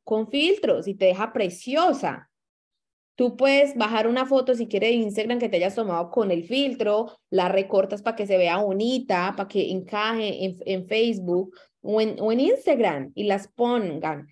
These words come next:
No hagan eso, chicas. No vayan a su perfil y no llenen su perfil de fotos del negocio, porque no se ve bonito, chicas, a menos que usted lo haga intencional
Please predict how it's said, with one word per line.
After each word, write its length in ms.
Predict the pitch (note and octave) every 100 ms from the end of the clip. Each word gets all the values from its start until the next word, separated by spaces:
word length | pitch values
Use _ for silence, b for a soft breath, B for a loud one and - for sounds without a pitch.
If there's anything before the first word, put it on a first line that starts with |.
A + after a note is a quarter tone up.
| b b
No 800 | - A3 A#3+ C#4 D#4 E4+ F4 F4+ _ -
hagan 440 | A#3+ A#3+ B3 B3
eso, 260 | A#3 A#3 B3+
chicas. 720 | B3+ C4+ C4 B3 D#3 A#2+ -
No 520 | F#3+ F#3+ G3 G#3 B3
vayan 460 | A#3+ F#3 F3 F#3+ A3
a 100 | A3+
su 180 | A#3+ G#3
perfil 800 | A#3+ A#3+ B3+ A3+ A3+ A#3+ C4+ _ _ _
y 180 | - C4
no 180 | B3+ B3
llenen 500 | A#3 A#3+ A#3 A3+ A#3+
su 140 | C#4
perfil 720 | C#4 B3 C4 C4 A#3+ A#3+ C4 - _ -
de 360 | F#3+ G#3 G3 -
fotos 460 | C4 C4+ A3+ A#3 A3
del 180 | G#3 G#3
negocio, 600 | G#3+ A3+ C4+ C4 B3+ F3+
porque 240 | - -
no 160 | G3 G3
se 140 | A#3+
ve 160 | A#3 A#3
bonito, 540 | G#3+ G#3 G3 F#3 F3+ C#3
chicas, 380 | - - -
a 80 | F#3
menos 280 | G3+ G3+ G#3+
que 80 | A#3+
usted 160 | A#3
lo 80 | F#3
haga 140 | F3+ G#3+
intencional 1000 | A#3 B3 A#3+ C4 B3 A#3 G#3+ A3 B3